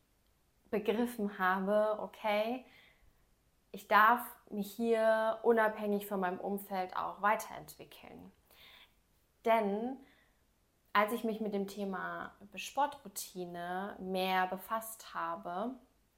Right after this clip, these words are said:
da habe ich einen Weg für mich gef-, gesucht, wie ich das jetzt für mich passend umsetzen kann. Für mich persönlich hat es sich einfach am besten angefühlt,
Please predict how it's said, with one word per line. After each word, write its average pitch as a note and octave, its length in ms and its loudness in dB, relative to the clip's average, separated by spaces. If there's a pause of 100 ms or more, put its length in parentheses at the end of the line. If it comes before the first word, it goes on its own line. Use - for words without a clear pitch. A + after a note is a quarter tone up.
(520)
da G3 260 0
habe G3+ 240 2
ich A3+ 400 -2 (920)
einen G3+ 300 2
Weg C4 240 2
für A#3 100 -2
mich G#3 240 0
gef-, - 380 -8
gesucht, G3+ 680 -6
wie A3 180 -4
ich A3 140 -6
das G#3+ 200 -6
jetzt - 720 -4
für A3+ 120 -8
mich B3 280 -2
passend G3 400 -2
umsetzen F3+ 520 -8
kann. - 340 -14 (720)
Für A3+ 140 0
mich D4+ 240 2
persönlich A3 920 2 (100)
hat A3 180 -2
es G#3 140 -10
sich G3 180 -8
einfach F#3 320 -6
am F#3 120 -6
besten F#3+ 400 -2
angefühlt, F3+ 800 -6